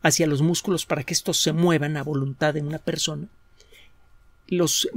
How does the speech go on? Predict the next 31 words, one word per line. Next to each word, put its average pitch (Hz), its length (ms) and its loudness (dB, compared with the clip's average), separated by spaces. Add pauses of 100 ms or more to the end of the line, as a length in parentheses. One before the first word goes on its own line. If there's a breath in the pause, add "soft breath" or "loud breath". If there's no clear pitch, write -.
(160)
eh, 185 200 2
eh, 175 400 0 (520 soft breath)
la, 185 200 0 (440 soft breath)
las 165 240 4
neuronas 165 880 6 (100)
atacadas 170 840 -2 (880)
por 160 180 0
las 151 140 -4
proteínas 160 560 0
que 165 100 2
bloquean 147 380 -2
a 165 60 -4
los 147 160 -4
canales 156 360 -4
de 185 60 -4
calcio 160 360 -2 (380 loud breath)
siguen 214 420 2
enviando 190 380 2
continuamente 165 560 -2
señales 156 400 -4
a 160 40 -6
los 160 120 -6
músculos. 190 460 -6 (180 loud breath)
Los 151 180 2
músculos 196 380 2
se 170 100 0
contraen 175 460 -2
y 165 80 -2
no 160 160 -4
se 165 140 -4
sueltan. 160 580 -6